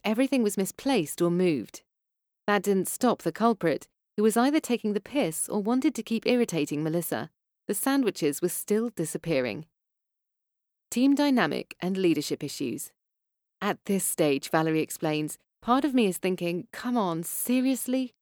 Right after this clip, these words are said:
On the flip side, the team's dynamic was fascinating. There was obviously an issue with leadership in the business. I could see that the managers were overwhelmed and not being proactive.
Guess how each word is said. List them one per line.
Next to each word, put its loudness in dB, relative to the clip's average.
On 4
the 4
flip 0
side, -2
the 2
team's 0
dynamic 0
was -6
fascinating. -4
There 2
was 0
obviously 0
an -2
issue 0
with -2
leadership 0
in -2
the -6
business. -2
I -6
could -6
see 2
that -2
the 0
managers 2
were 0
overwhelmed 0
and -2
not -2
being 0
proactive. -2